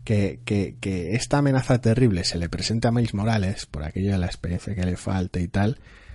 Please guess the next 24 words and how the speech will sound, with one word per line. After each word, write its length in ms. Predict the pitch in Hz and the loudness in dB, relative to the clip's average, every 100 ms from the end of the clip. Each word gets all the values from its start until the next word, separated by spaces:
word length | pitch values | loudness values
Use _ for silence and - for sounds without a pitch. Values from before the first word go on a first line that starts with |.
| - - | -20 -10
pues 220 | - 87 90 | -4 -2 0
bueno, 340 | 101 85 76 | -2 -2 -6
pero, 240 | 82 82 | -6 -4
oh, 220 | 87 139 110 | 2 2 4
me 100 | 90 | 0
acaba 260 | - - | 2 6
de 60 | 143 | 6
saltar 400 | - 110 131 135 | 4 2 2 2
el 100 | 120 | 2
sentido 360 | 120 117 135 117 | 0 0 2 4
arácnido 500 | 147 127 107 101 95 | 4 4 4 2 2
porque 300 | 101 110 101 | 0 0 0
uno 200 | 113 120 | 2 4
de 60 | |
los 280 | 113 110 - - - - - | 4 2 -2 -8 -20 -20 -18
seres 400 | - - 95 107 | -6 0 2 2
humanos 300 | 110 117 113 | 2 4 2
más, 380 | 98 113 120 - | 2 2 2 0
más 260 | 110 117 - | 0 0 2
temibles 480 | 113 139 131 107 104 | 6 8 8 6 4
del 160 | 107 | 2
planeta 560 | - 98 110 104 90 90 | 2 2 2 2 2 0
ha 60 | |
aparecido. 720 | 95 95 92 - 107 80 73 | 2 0 0 2 0 0 -6